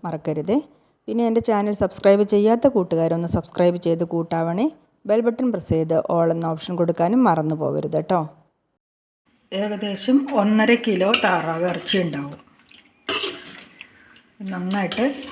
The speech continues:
മിക്സ് ചെയ്തെടുത്തു. ഇനി ഇതിൻ്റെ വെള്ളമൊക്കെ ഒന്ന് വറ്റിയിട്ട് ഒന്ന് കുറുകി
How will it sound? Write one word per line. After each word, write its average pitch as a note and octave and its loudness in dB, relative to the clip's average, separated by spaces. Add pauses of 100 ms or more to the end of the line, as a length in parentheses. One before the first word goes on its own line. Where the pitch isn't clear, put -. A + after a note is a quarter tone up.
(460)
മിക്സ് F#3 -4
ചെയ്തെടുത്തു. F3+ 0 (1200)
ഇനി A3+ 0
ഇതിൻ്റെ G#3+ 2
വെള്ളമൊക്കെ G#3 2
ഒന്ന് G#3+ 2
വറ്റിയിട്ട് F3+ -2 (200)
ഒന്ന് B3 10 (100)
കുറുകി F3 6